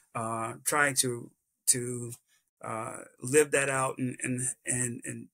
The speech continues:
create this family, but not just create this family in this one city,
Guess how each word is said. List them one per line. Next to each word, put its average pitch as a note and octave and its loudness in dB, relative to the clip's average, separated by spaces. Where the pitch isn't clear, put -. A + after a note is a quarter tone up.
create - -2
this - 8
family, B2 -2
but B2+ 0
not E3+ 2
just C#3 4
create - -2
this - 0
family C3 -4
in B2 -6
this A#2 -2
one C#3 -2
city, A#2 4